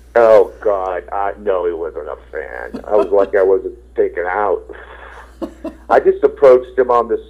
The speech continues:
street in New York. I guess we were playing Meadowlands or somewhere. And, you know, we check in the hotel. Then by the time we go into to the show, there's this big black tarp tunnel. And I just happened to come out. I'm carrying a beer and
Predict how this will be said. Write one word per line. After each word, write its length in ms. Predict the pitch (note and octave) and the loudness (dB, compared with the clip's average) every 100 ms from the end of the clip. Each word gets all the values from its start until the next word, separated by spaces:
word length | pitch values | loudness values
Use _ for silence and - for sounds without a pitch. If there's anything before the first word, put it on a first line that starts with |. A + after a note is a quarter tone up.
| - | -12
street 400 | A#2+ C3 C#3+ A2 | -6 -4 -4 -10
in 140 | F#2+ | -8
New 80 | G#2 | -6
York. 420 | G#2 A2 B2+ A2 | 0 4 4 4
I 40 | F#2+ | -2
guess 200 | F#2+ G2+ - | -8 -8 -6
we 60 | |
were 40 | G2+ | -6
playing 360 | - G2 F2 | -4 -4 -4
Meadowlands 600 | F2 F2+ G#2 G2 F2+ F2 | -8 -2 -2 -2 -6 -12
or 80 | E2+ - | -18 -12
somewhere. 360 | F2+ F2 F#2 E2+ | -10 -6 -6 -8
And, 80 | - - _ - - - - - - - | -12 -20 _ -20 -20 -20 -20 -20 -12 4
you 60 | |
know, 100 | B2+ | 6
we 160 | G2+ G2 | 6 4
check 180 | B2+ G#2+ | 0 0
in 80 | G2+ | 0
the 60 | G2 | 0
hotel. 580 | F#2 F#2 B2+ B2+ A2+ | 0 0 2 4 4
Then 160 | F#2 F2+ | 2 -2
by 100 | F#2 | -6
the 60 | - | -6
time 220 | G#2 G2 | -6 -6
we 80 | F#2+ | -8
go 240 | G2 F#2+ | -4 -2
into 180 | F#2 F2 - - | -2 -8 -12 -8
to 100 | G#2 | -6
the 120 | F2 - - | -6 -4 4
show, 300 | C3+ C3+ F#2+ | 8 8 6
there's 180 | F#2+ F2 | 2 -4
this 180 | E2+ - | -16 -8
big 240 | G2 - | -8 -6
black 260 | - G2+ G2 - - | -4 -2 -4 -8 -8
tarp 400 | G#2+ A#2+ A#2+ - - - | -2 -2 -2 -8 -20 -12
tunnel. 480 | G#2+ F2+ F2 D#2+ - _ _ - - - - - - | -10 -10 -10 -12 -14 _ _ -20 -20 -20 -20 -20 -10
And 80 | - | -6
I 80 | - | -4
just 200 | - - | -4 -2
happened 280 | A#2 A2+ | -2 -2
to 60 | G#2+ | -6
come 280 | - A#2+ G#2+ | -4 -4 -2
out. 380 | G#2 A2 A2+ A2+ | -4 -4 -2 -4
I'm 160 | G#2+ | -6
carrying 340 | A2 G#2+ A2 A2+ | -6 -4 -2 -4
a 60 | G2 - | -6 -8
beer 640 | F#2+ G#2 A2 A2+ G#2+ | -6 -2 0 0 -2
and 80 | F2 | -8